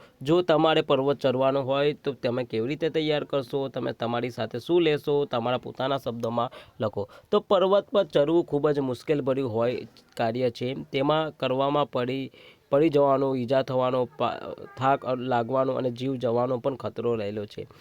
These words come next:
આથી પર્વત પર ચડવું એ સાહસભર્યું અને પડકારરૂપ છે.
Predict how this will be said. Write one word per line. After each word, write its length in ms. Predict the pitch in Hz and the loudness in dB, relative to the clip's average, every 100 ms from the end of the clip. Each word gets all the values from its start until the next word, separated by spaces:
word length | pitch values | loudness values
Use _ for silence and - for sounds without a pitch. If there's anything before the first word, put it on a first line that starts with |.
| - - | -20 -6
આથી 180 | 131 170 | -2 0
પર્વત 400 | - 156 160 160 | 2 4 4 2
પર 100 | 170 | 0
ચડવું 340 | - 147 151 | 2 2 4
એ 80 | 160 | 2
સાહસભર્યું 800 | 151 135 120 139 127 139 139 143 | 2 2 2 2 0 -2 0 -2
અને 240 | 120 127 | -2 -2
પડકારરૂપ 560 | 117 120 110 127 123 117 | -2 -4 -2 -2 0 -2
છે. 340 | - - 101 | -6 -12 -12